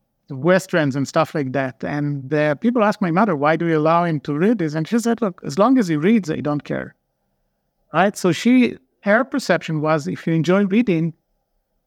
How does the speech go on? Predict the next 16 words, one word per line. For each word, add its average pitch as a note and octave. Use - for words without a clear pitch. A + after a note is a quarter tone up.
you'll G3
continue G#3
reading F#3
later." E3
And G3
I F3+
think, A#3
at G3
least G3+
for G#3
me, A#3
it -
was C#3
right. C#3
And, D#3+
uh, D3+